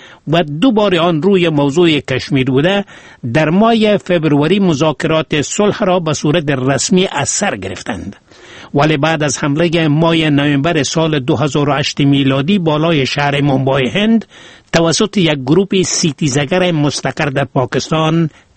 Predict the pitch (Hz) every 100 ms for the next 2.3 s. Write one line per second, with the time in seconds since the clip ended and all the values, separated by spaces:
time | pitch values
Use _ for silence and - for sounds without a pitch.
0 | - 185 - 127 - - - - _ _
1 | _ _ _ - 156 - 185 147 180 -
2 | 220 226 233